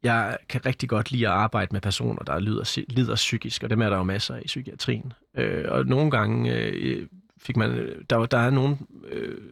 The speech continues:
tilfælde, hvor man får tilkendt rigtig lange, øh, psykologforløb, for eksempel. Jeg synes, jeg har oplevet fantastiske ud-, skæbner udvikle sig,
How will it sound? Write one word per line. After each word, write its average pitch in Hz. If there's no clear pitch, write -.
tilfælde, 127
hvor 107
man 104
får 113
tilkendt 117
rigtig 127
lange, 127
øh, -
psykologforløb, 120
for -
eksempel. 113
Jeg 120
synes, 143
jeg 123
har 117
oplevet 127
fantastiske -
ud-, -
skæbner 110
udvikle 110
sig, -